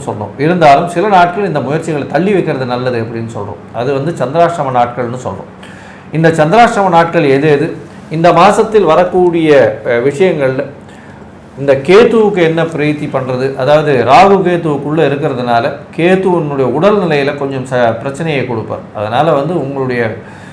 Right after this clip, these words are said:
கேத்துவுக்கு எந்த கடவுளை வணங்குவது?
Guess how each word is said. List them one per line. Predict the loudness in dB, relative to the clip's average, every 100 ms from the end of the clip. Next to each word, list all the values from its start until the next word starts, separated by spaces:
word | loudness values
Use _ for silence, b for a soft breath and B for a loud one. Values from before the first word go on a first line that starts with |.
| B -6 2
கேத்துவுக்கு | 4 4 4 2 0 -2 -4
எந்த | -4 -2 2 2 2 0
கடவுளை | 0 0 0
வணங்குவது? | 0 0 -2 -2 -2 -4